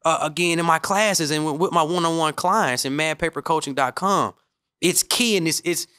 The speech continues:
you know, it, it's something that's gonna transform your business like no other. You know, I've been listening to,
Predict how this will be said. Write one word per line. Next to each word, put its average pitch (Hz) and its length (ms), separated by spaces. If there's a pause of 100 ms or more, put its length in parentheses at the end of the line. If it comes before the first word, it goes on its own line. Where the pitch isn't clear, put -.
(120)
you 170 160
know, 165 260
it, 143 240
it's 160 140
something 208 280
that's 170 180
gonna 156 220
transform 185 680
your 156 120
business 170 580
like 151 240
no 156 300
other. 151 360 (1160)
You 202 80
know, 185 320 (920)
I've 208 200
been 190 140
listening 165 340
to, 147 220